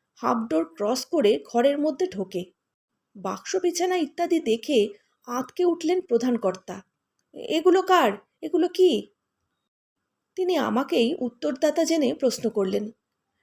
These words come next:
"আজ্ঞে আমার বাক্স, বিছানা।" আমার বিনীত উত্তরে তিনি লাফিয়ে উঠলেন, "মানে, এই অফিসে থাকবেন মনস্থ করে এসেছেন নাকি?" সব বুঝিয়ে তার উত্তেজনা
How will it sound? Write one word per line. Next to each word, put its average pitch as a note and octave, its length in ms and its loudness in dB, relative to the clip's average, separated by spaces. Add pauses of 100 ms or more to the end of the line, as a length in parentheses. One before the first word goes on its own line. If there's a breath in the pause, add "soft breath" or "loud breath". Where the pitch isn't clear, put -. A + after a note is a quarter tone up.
(220)
"আজ্ঞে D#4+ 440 -2 (240 loud breath)
আমার D4 240 0
বাক্স, A#3+ 380 -2
বিছানা।" G#3+ 500 -2 (680)
আমার E4 260 -2
বিনীত A3+ 340 0
উত্তরে D#4 600 2 (200 loud breath)
তিনি F4 200 -2
লাফিয়ে A3+ 420 2
উঠলেন, G#3 380 -4 (520)
"মানে, A#3+ 440 0 (400)
এই C#4+ 260 4
অফিসে F#4+ 460 4 (280 loud breath)
থাকবেন C#4 400 2
মনস্থ F#4 340 0
করে G4+ 200 4
এসেছেন G#4 320 6
নাকি?" A3 380 -2 (1300)
সব E4 340 0
বুঝিয়ে C#4+ 500 2
তার D#4+ 220 -2
উত্তেজনা D4+ 580 -2